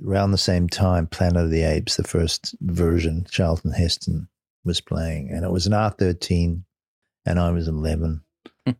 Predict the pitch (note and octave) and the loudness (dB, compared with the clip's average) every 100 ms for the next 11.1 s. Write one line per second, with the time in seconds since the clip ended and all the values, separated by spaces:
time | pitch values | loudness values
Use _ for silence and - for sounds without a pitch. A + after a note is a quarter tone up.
0 | - - F2 F2+ F2+ F#2 F#2 - E2 D2+ | -2 0 2 2 2 2 2 2 0 2
1 | E2+ E2 E2 E2 - D2+ D2 D#2 F2 E2 | 2 2 2 0 0 0 0 2 2 2
2 | D#2 F2+ - - F2 F2+ F2 F2 E2+ - | 0 -4 -2 0 2 2 2 2 0 -2
3 | E2+ E2+ E2 E2 E2 E2+ E2 D#2+ D#2+ D2+ | 0 2 2 2 2 2 2 2 0 0
4 | D2+ - - D#2+ D#2 D#2 D#2 D2+ D2+ D2 | 0 -2 0 0 2 2 2 0 -2 -4
5 | D2 D2 C2 - D#2 D2+ D2+ D2+ D#2+ D#2+ | -6 -6 -8 -4 -4 -4 -6 -4 -6 -6
6 | - D#2 D#2 D#2 D#2 D#2+ - _ _ _ | -6 -2 -2 0 0 -2 -8 _ _ _
7 | _ _ _ _ _ _ F2+ F2+ F#2 G2 | _ _ _ _ _ _ -2 0 2 2
8 | G#2 A#2 - F#2 F2 F#2+ - E2+ F2 F2 | 2 0 0 0 2 0 0 0 2 2
9 | F2 F2+ F2+ D#2 D#2 _ - F2+ E2+ E2+ | 4 4 2 0 -6 _ -2 2 2 2
10 | E2 F2 E2 E2+ F2+ F2 - - - F2+ | 0 0 0 0 -2 -4 -6 -4 -2 0
11 | E2+ | 0